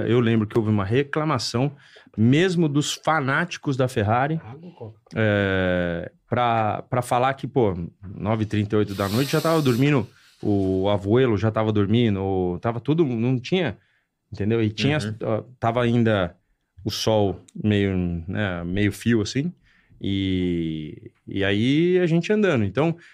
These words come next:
Speaker 1: você imagina, um barulho daquele, é, no meio de Fiorano, dava pra ouvir Modena inteira.
Speaker 2: Porra.
Speaker 1: Então, é,
Speaker 3: Eu acho que o
Speaker 1: eu,
Speaker 3: futuro
Speaker 2: Você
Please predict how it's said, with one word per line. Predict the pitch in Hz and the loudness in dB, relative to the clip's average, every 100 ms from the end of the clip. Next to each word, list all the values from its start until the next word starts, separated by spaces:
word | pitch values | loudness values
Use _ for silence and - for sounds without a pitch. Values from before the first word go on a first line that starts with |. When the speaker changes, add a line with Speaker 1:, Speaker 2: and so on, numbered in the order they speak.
| _ | _
Speaker 1:
você | - | -4
imagina, | 135 165 131 120 | 0 0 2 4
um | 110 110 | 4 4
barulho | 127 120 95 110 143 127 101 | 4 2 2 4 6 4 2
daquele, | 101 - - 131 139 101 - _ - - - | -2 -4 2 6 6 2 -2 _ -20 -20 -10
é, | 101 95 92 90 87 85 90 - 107 87 | -4 -2 -2 -2 -2 -4 -8 -10 -8 -8
no | 92 101 | -2 0
meio | 104 104 123 147 | 4 4 6 4
de | 117 | 2
Fiorano, | - 117 104 123 151 90 80 | 0 2 4 2 0 -4 -6
dava | 82 98 123 | -6 -6 -4
pra | 123 | -4
ouvir | 123 160 | 0 0
Modena | 156 139 170 214 269 | 2 0 0 -2 -4
inteira. | 262 131 139 92 | -2 0 0 0
Speaker 2:
Porra. | 180 - - - _ _ - | -8 -12 -20 -20 _ _ -12
Speaker 1:
Então, | 127 156 190 - - - - - | -8 -6 -6 -8 -10 -14 -12 -12
é, | - 76 - - 117 | -12 -14 -14 -4 -2
Speaker 3:
Eu | |
acho | 113 - | 0 -2
que | |
o | 117 | -2
Speaker 1:
eu, | 123 139 | 2 4
Speaker 3:
futuro | |
Speaker 2:
Você | 135 | 4